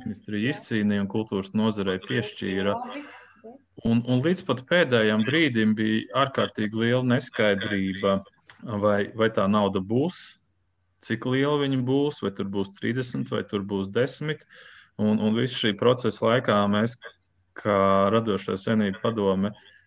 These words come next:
Speaker 1: aktīvi sekojām līdzi, racionāli komentējām un, un sniedzām labākos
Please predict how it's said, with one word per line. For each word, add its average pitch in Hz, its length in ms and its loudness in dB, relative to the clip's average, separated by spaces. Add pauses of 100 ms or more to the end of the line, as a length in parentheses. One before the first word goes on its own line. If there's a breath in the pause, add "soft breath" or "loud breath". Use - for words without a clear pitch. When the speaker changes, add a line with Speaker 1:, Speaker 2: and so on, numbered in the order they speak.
(120)
Speaker 1:
aktīvi 110 380 0
sekojām 98 720 2
līdzi, 107 560 0
racionāli 101 560 0
komentējām 98 880 2
un, 98 200 0
un 98 160 -6
sniedzām 98 800 -2 (640)
labākos 104 880 0